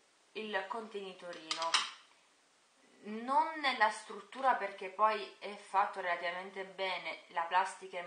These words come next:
morbida, quindi si riesce a dosare anche le goccioline se vi servono per sciacquare la lentina. L'unica cosa che mi dispiace è che il tappino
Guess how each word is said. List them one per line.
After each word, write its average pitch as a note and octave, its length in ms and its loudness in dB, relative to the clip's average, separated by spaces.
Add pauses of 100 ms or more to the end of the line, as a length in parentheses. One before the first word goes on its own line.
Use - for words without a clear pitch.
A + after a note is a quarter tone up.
morbida, F#3+ 460 2
quindi F#3+ 240 -10
si F#3+ 160 -10
riesce F#3 320 -6
a F3+ 60 -4
dosare F#3 420 4
anche G#3 240 -2
le G3+ 100 -6
goccioline G3+ 640 -6
se F#3+ 140 -8
vi F#3 140 -12
servono F3+ 640 -2 (400)
per F3+ 120 -8
sciacquare F3+ 500 -2
la E3+ 120 2
lentina. G3 880 -2 (840)
L'unica C#4 500 4
cosa G3+ 420 2
che C4+ 120 -6
mi A3 140 -6
dispiace A3 800 4
è - 20 -12
che G#3+ 120 -8
il F#3 160 -10
tappino G3 960 -2